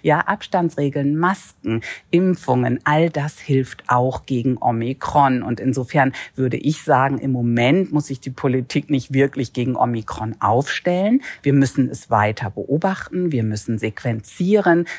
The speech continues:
wir müssen feststellen, wie weit es um sich greift und auch eine eventuelle Anpassung der Impfstoffe vorantreiben.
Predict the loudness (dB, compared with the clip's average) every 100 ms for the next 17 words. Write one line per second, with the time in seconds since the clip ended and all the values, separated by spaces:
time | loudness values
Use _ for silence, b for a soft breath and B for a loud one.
0 | B 0 0 0 -2 0 -2 -2 -2 -2
1 | -2 -2 -2 -2 -4 -2 4 4 4 -2
2 | 0 0 0 0 0 0 2 2 4 2
3 | B B B -2 0 0 -2 -2 -2 -2
4 | -2 -4 -4 -6 -6 -6 -4 -4 -2 0
5 | 4 4 2 -4 -6 -6 -6 -2 0 -2
6 | -2 2 2 0